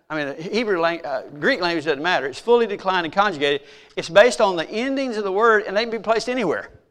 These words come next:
A-, anywhere. She, it's based on what the, what the, where the end of the word is that's there.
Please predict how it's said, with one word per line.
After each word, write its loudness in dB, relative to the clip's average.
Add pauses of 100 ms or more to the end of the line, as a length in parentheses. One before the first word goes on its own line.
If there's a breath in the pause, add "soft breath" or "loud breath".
(1200)
A-, -4
anywhere. 2
She, -6
it's -4
based 2
on 2
what 0
the, -4
what 0
the, -2
where -4
the -2
end -2
of -8
the -4
word 2
is -16
that's -20
there. -18